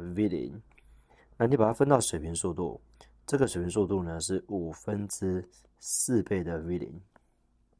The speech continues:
OK，好，接下来独立性，水平等速度运动，水平等速度就是五分之四倍的V零，再乘上 t。好，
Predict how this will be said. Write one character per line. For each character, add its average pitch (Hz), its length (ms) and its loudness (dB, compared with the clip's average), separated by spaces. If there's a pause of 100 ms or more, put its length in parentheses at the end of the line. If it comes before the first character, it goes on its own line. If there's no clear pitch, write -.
(340)
OK， 98 260 -2 (440)
好， 175 280 2 (120)
接 - 120 -6
下 107 100 2
来 90 120 2
独 - 160 0
立 107 100 4
性， 98 240 -2 (540)
水 - 420 -2
平 90 340 -2 (120)
等 90 120 -6
速 95 200 -4
度 95 120 2
运 90 120 -2
动， 90 200 -2 (460)
水 - 180 -6
平 104 80 4
等 92 160 -4
速 110 200 0
度 101 240 2
就 98 180 -8
是 87 260 -4 (440)
五 90 260 -2
分 113 340 -2
之 107 300 0
四 - 400 0
倍 95 220 -2
的 82 180 -4
V 85 340 -2
零， 71 380 -8 (580)
再 110 200 2
乘 82 240 -6
上 82 340 -4
t。 107 320 -2 (540)
好， - 240 -6